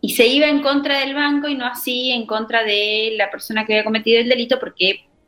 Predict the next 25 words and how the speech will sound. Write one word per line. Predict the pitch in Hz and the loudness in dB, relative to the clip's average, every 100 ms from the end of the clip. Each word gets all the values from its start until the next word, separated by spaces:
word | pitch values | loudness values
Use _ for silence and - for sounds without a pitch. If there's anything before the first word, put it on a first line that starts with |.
| _ | _
generalmente | - 185 202 214 220 | 0 4 4 4 4
es | 208 | 2
difícil | 180 220 214 226 220 202 | 0 -2 0 2 2 4
de | 185 190 208 - _ _ _ | 2 2 0 -4 _ _ _
ubicarla. | 180 180 185 247 254 208 165 | 2 4 4 4 4 2 -2
Entonces, | 165 180 175 185 175 - - - - - | -2 -6 -2 -2 -4 -10 -18 -18 -18 2
se | 190 | 4
le | 185 | 6
reclamaba | 185 185 202 208 254 240 | 6 4 4 4 4 2
mediante, | 202 190 202 208 214 185 175 | 0 -2 -2 -2 -2 -2 -4
se | 170 | -2
le | 156 | 0
reclama | 160 226 240 202 | 2 2 4 2
en | 175 | 2
la, | 156 156 147 | 2 0 -2
en | 165 | 0
la | 165 | 0
actualidad, | 165 165 175 247 254 262 247 | 0 0 2 2 4 2 2
mediante | 190 190 _ | 0 -8 _
la | 196 | 0
ley | 220 | 2
de | 226 | 2
defensa | 220 220 214 - | 0 -6 -4 0
del | 208 | 0
consumidor, | 208 214 214 233 226 254 233 | 2 0 0 0 4 4 4